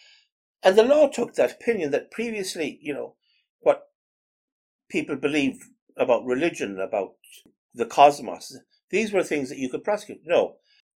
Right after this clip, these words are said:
The same way as Ar-, as Aristotle says in the Poetics, when you're, if you're, when, "Don't tell me, show me." So the law would be only interested in people's acts.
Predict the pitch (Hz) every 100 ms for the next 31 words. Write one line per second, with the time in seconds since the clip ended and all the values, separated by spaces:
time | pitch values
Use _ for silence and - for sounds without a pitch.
0 | _ _ - 131 185 208 190 151 135 -
1 | 139 143 - - 123 135 127 143 190 180
2 | 175 160 151 160 127 131 - 127 117 113
3 | - - - _ _ _ _ - 143 143
4 | 143 127 117 135 117 - - 135 104 107
5 | 170 220 - - 190 151 98 - _ _
6 | _ _ _ _ - - 170 117 87 -
7 | _ _ _ _ _ _ _ _ - -
8 | - - _ _ - 127 135 202 214 175
9 | 131 - 214 202 170 147 147 143 143 139
10 | - 123 120 - 127 120 - 131 - -
11 | - - -